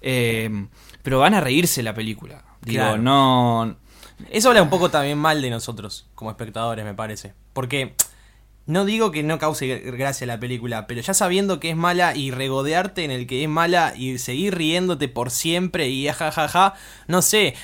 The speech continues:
Speaker 2: ya igual se transformó en una película de culto. Pero más allá de eso, el, creo que el principio, ah, no sé, qué sé yo, es natural también, es muy mala.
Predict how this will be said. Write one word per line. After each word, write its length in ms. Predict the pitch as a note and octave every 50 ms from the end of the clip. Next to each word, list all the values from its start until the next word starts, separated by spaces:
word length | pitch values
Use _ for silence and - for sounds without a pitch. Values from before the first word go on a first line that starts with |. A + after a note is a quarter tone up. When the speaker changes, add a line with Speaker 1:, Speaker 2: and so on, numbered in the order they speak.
| - -
Speaker 2:
ya 180 | - G3+ F#3+
igual 240 | G3 F#3+ G3+ A#3 A#3+
se 100 | - B3
transformó 440 | F3+ F#3 E3+ D3+ - D#3 E3+ G#3 G#3+
en 60 | G#3
una 100 | F3+ D#3+
película 260 | C3 C3+ C#3+ C#3 B2 A#2+
de 120 | A2 -
culto. 640 | - C3+ C3 B2 A#2 A2 G#2 - A2 G2 F#2+ - _ _ _ - - - - - _
Pero 200 | - B2+ B2 B2
más 180 | C#3+ E3+ E3+ F3
allá 160 | D3+ F#3 F#3
de 100 | F#3 F#3+
eso, 240 | F#3+ - G3+ F#3+ D#3
el, 260 | D3 C#3+ C3+ - -
creo 200 | - F3 F#3+ G3
que 60 | E3+ D#3+
el 140 | D3 C3+ -
principio, 800 | - C3+ C#3+ C3+ - - F3+ E3+ - - F3 F3 F3 C#3 D#2 B2+
ah, 80 | D#3+
no 60 | G3 G#3+
sé, 360 | - - - F2+ - - - - - -
qué 80 | - -
sé 100 | - D#3
yo, 120 | C3 - D#3+
es 60 | F3+
natural 420 | G3+ G3+ D#3 C#3+ C#3+ D#3+ D#3 C#3+ B2+
también, 260 | B2 A#2+ B2 B2 C3+
es 40 | C#3+
muy 120 | C#3+ B2 G#2+
mala. 300 | G#2 G2 F2+ - -